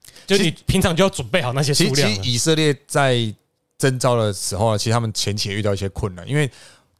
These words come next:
Speaker 2: 政府能准备的东西毕竟有限。
Speaker 1: 嗯。
Speaker 2: 所以他们其实就是说，呃，还是靠很多民间去支援。那你想哦，连，连以色列这么有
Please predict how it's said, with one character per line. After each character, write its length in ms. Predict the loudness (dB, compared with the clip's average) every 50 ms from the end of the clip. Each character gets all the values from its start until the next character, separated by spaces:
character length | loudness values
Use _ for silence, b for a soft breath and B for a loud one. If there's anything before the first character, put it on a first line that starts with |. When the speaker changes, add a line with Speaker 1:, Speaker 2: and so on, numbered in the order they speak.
| _ _ _ _ _ _
Speaker 2:
政 220 | 0 2 2 2 2
府 160 | 0 0 2
能 160 | 2 2 2 0
准 200 | -2 -4 -2 0
备 80 | 0
的 80 | 0 0
东 200 | 0 -4 -4 -4
西 120 | -4 -6
毕 160 | -6 -6 -6
竟 160 | -6 -6 -6 -8
有 160 | -8 -10 -10
限。 200 | -10 -8 -8 -8 -8
Speaker 1:
嗯。 260 | -6 -8 -8 -8 -10 -12 -16 _ _ _ _
Speaker 2:
所 160 | -2 0 0
以 60 | 2 2
他 140 | 2 0
们 100 | 2 0 0
其 180 | 0 0 -2
实 220 | -2 -2 -2 -4 -2
就 140 | 0 0 0
是 160 | 0 -2 -2
说， 520 | -2 0 0 0 0 0 0 0 -2 -4
呃， 420 | -6 -6 -8 -8 -8 -8 -10 -10 -6
还 140 | -4 -4 -2
是 80 | -2 -2
靠 180 | 0 0 0
很 140 | 0 0 -2
多 100 | 0 -2 -2
民 200 | 0 -2 -4 -4
间 140 | -4 -2
去 80 | -2 -4
支 180 | -6 -6 -8 -8
援。 80 | -4 -2
那 160 | -2 -4 -4 -4
你 80 | -8 -8
想 180 | -6 -6 -4
哦， 220 | -2 -2 -2 -2 0
连， 220 | 0 0 -2 -2 -2 0
连 200 | 0 0 0 -2
以 160 | -4 -8 -6 -2
色 160 | 2 2 4
列 120 | 4 2
这 140 | 2 2 0
么 100 | 0 0
有 160 | 0 -2 -4